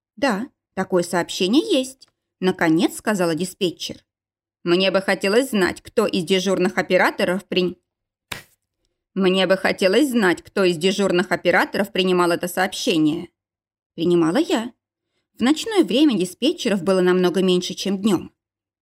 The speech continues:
«Девушка, для меня это очень важно. Пожалуйста, вспомните, кто отправлял сообщение, мужчина или женщина?» «Звонила женщина»,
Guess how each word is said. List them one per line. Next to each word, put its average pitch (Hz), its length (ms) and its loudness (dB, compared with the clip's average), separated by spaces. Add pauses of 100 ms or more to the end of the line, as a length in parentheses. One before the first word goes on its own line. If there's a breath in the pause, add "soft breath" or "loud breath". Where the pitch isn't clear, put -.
(120)
«Девушка, 196 600 -2 (300)
для 180 180 0
меня 196 260 0
это 247 140 0
очень 170 260 0
важно. 160 400 -2 (380)
Пожалуйста, 208 560 0
вспомните, 165 640 0 (180)
кто 269 200 4
отправлял 185 480 0
сообщение, 185 760 -2 (240)
мужчина 175 480 0
или 202 240 0
женщина?» 165 680 -2 (800)
«Звонила 175 520 2
женщина», 240 680 -2